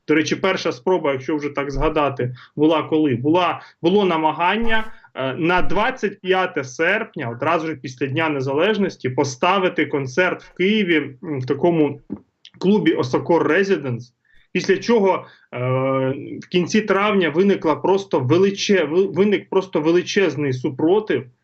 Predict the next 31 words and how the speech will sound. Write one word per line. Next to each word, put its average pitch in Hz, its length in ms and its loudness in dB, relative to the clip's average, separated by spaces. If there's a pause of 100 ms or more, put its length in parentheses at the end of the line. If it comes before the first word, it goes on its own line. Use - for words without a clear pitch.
(180)
Тисячі, 208 720 2
десятки 156 640 -2
тисяч 190 600 0
людей 151 400 2
зверталися 143 960 0 (240)
до 180 240 2
цього 165 540 0
клубу, 170 420 -4
зверталися 160 760 -2
до 147 140 -4
організаторів. 143 920 -4 (500)
Е, 131 480 0
були 185 360 4
просто, 185 760 2
е, 101 420 -4
десятки, 160 920 0 (160)
е, 143 340 -4
і 220 120 -2
сотні 202 480 0
дописів 190 640 0
щодо 143 300 -10
цього. 123 280 -6
Це 135 120 -6
теж 247 220 0
все 247 160 -4
були 185 220 -2
проплачені, 127 640 -4
мабуть, 123 380 -6
люди. 110 220 -10
Ким 147 300 0
проплачені? - 640 -10